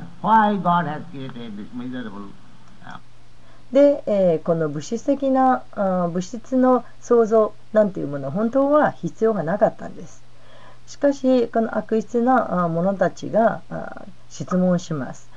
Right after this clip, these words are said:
Speaker 2: えー、「どうして神はこんな物質世界なんか作ったのか」と。
Speaker 1: You wanted, therefore God has given you.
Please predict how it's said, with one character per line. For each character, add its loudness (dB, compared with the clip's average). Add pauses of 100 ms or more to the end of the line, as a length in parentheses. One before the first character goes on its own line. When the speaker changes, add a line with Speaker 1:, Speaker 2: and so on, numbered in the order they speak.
(340)
Speaker 2:
え 0
ー、 -2
「ど 8
う 8
し -12
て 8
神 0
は 0 (240)
こ -2
ん -4
な 0
物 -6
質 -6
世 -2
界 -2
な -4
ん -8
か -10
作 -6
っ -6
た 2
の -2
か」 -8 (280)
と。 -10 (1600)
Speaker 1:
You -6
wanted, -2 (520)
therefore -4
God 0
has -4
given -2
you. -6